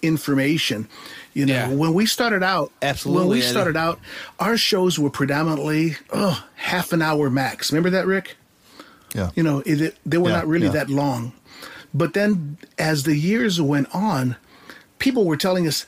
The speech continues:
Speaker 1: "Why didn't you ask him about this?" Or, "Why didn't you ask
Speaker 4: <laughs>
Speaker 1: this person about this?" Wh-, "Oh, you forgot to ask him this." And we s-,
Speaker 2: That's
Speaker 1: sat
Speaker 2: happening to us.
Speaker 1: Yeah.
Speaker 2: Yeah.
Speaker 1: A-, and by the time you know it,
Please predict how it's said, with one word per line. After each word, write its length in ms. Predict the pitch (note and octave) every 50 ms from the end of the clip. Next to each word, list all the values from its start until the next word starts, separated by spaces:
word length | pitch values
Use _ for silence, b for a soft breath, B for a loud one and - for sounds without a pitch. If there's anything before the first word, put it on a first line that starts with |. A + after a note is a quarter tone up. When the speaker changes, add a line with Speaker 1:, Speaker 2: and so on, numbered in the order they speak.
| _ -
Speaker 1:
"Why 220 | - D3+ E3 F3+ A3+
didn't 220 | A#3+ B3 A#3 F#3+ -
you 60 | F#3+
ask 320 | F#3 F#3 G3 F#3 - -
him 120 | G#3 G3+ G3+
about 260 | F#3 D#3+ D#3 D#3 - -
this?" 360 | G3 D#3+ - - - - -
Or, 120 | - D3 C#3
"Why 140 | C3+ D3 E3
didn't 240 | G#3 A3 - -
you 100 | G#3+ G3+ -
ask 320 | - F3 F3+ F3 - -
Speaker 4:
<laughs> 20 | -
Speaker 1:
this 300 | D3+ C3+ B2+ C#3+ C#3+ -
person 300 | - D#3 D3+ - E3 F3
about 200 | F3+ F#3 F3 E3+
this?" 320 | A#3+ B3 C3+ - - B B B B -
Wh-, 180 | E3 F#3 - -
"Oh, 120 | G#3 A#3+
you 180 | G#3 D3+ C#3+ D3
forgot 400 | - - F3 D#3 D#3 E3+ F#3+ F3+
to 100 | F#3 -
ask 200 | F3 E3 - -
him 100 | F#3 E3+ D#3+
this." 220 | A3+ A#3 E3 -
And 120 | F#3 F3+ G3
we 100 | B3 D4
s-, 160 | C#4+ - -
Speaker 2:
That's 160 | - - -
Speaker 1:
sat 240 | - - A3 G#3+ -
Speaker 2:
happening 380 | - D#3+ D#3+ D#3 D#3+ D3 C#3 C3+
to 80 | C3+
us. 300 | C3+ C#3 A#2+ - - - C4+
Speaker 1:
Yeah. 300 | C#4+ E4 C#4+ - G#3+ - -
Speaker 2:
Yeah. 80 | - G3+
Speaker 1:
A-, 80 | A3 A3+
and 80 | A3 G#3+
by 100 | A3+ A3+ A3+
the 80 | G#3
time 240 | G3 - A#3 A#3 A3
you 80 | G#3 G3+
know 220 | G#3+ B3 C4+ A#3
it, 100 | D#3+ -